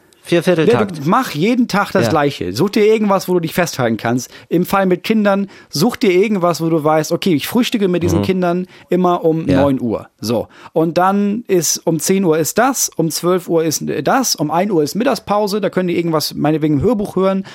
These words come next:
Speaker 2: da habe ich nämlich bis zwei ein bisschen frei
Speaker 1: Ja.
Speaker 2: und dann halten wir, dann sind nur noch zwei Stunden, bis die Frau nach Hause kommt um sechzehn Uhr. Geil, da machen wir dann das. Mach immer das Gleiche an jedem Tag.
Speaker 1: Aber was war, Moment, was war jetzt das Ding für dich? Wo kamst du jetzt vor?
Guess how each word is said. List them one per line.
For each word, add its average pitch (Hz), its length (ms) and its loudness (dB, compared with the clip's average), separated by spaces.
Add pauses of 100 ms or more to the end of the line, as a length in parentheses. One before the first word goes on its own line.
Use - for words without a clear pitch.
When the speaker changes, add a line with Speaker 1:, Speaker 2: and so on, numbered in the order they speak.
Speaker 2:
da 156 80 0
habe 156 100 2
ich 160 60 2
nämlich 170 180 0
bis 151 160 -4
zwei 139 340 0
ein 143 80 0
bisschen 123 380 -2
frei 226 380 0
Speaker 1:
Ja. - 40 -2 (300)
Speaker 2:
und 165 140 0
dann 170 340 0 (200)
halten 165 260 0
wir, 151 60 2
dann 160 100 2
sind 165 120 -2
nur 175 80 2
noch 147 80 0
zwei 160 220 -2
Stunden, 156 260 0
bis 127 100 0
die 123 60 -8
Frau 190 160 -2
nach 220 80 0
Hause 185 220 0
kommt 180 240 -2
um 160 60 0
sechzehn 151 300 -2
Uhr. 147 220 0 (240)
Geil, 156 300 4
da 139 120 2
machen 151 280 0
wir 139 260 2
dann 131 460 0
das. - 340 -4
Mach 175 160 -2
immer 285 280 2
das 214 120 -2
Gleiche 185 400 0
an 160 100 -2
jedem 170 240 0
Tag. 139 300 -6 (160)
Speaker 1:
Aber 113 140 0
was 151 200 0
war, 180 120 2 (140)
Moment, 170 360 2
was 170 180 0
war 185 100 2
jetzt 185 180 -2
das 160 80 -2
Ding 185 160 0
für 175 100 0
dich? 160 320 -2 (120)
Wo 156 180 2
kamst 175 340 -2
du 170 80 4
jetzt 113 220 2
vor? 85 300 -2